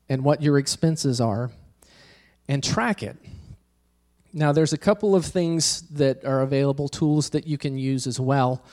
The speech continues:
Um, there's, uh, Mint is a,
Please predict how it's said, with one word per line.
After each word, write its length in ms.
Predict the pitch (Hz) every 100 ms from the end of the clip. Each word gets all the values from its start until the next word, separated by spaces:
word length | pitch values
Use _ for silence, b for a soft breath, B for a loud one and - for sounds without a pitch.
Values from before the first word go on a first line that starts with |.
| B B B B
Um, 420 | 127 131 131 135 - _ _ _ _ - _ _ -
there's, 420 | 143 139 135 - -
uh, 220 | 127 120
Mint 540 | 123 147 170 196 - - _
is 180 | 151 135
a, 380 | 135 131 123